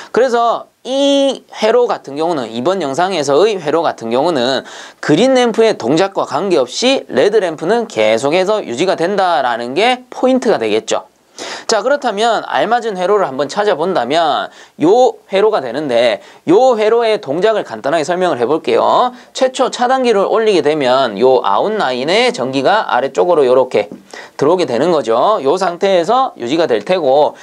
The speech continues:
자, 인라인의 전기는 어떻게 됩니까? 요렇게 들어와서 이 접점 위에, A 접점 위에 같은 경우는 전기가 접점 위까지만 들어오게 되고요. 그리고 이쪽엔 접점이 없잖아. 그래서 이 통과를 쭉 해서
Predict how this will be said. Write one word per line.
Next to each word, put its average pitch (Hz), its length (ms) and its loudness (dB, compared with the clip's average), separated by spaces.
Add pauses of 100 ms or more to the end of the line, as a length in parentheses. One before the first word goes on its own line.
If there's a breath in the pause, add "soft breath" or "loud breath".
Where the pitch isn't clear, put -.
(140 loud breath)
자, 131 320 -2 (760 loud breath)
인라인의 226 640 2
전기는 170 320 0
어떻게 180 180 0
됩니까? 110 560 -2
요렇게 196 580 4
들어와서 135 840 0 (240 loud breath)
이 190 180 2
접점 214 440 0
위에, 226 340 2
A 254 140 2
접점 220 400 0
위에 226 720 2
같은 151 340 -2
경우는 185 560 2
전기가 170 440 0
접점 175 380 -2
위까지만 202 560 -2
들어오게 139 380 0
되고요. 147 580 2 (260 loud breath)
그리고 214 240 2
이쪽엔 233 380 0
접점이 220 380 0
없잖아. 139 680 0
그래서 143 220 -2
이 135 140 -4
통과를 226 420 -2
쭉 208 300 0
해서 151 560 2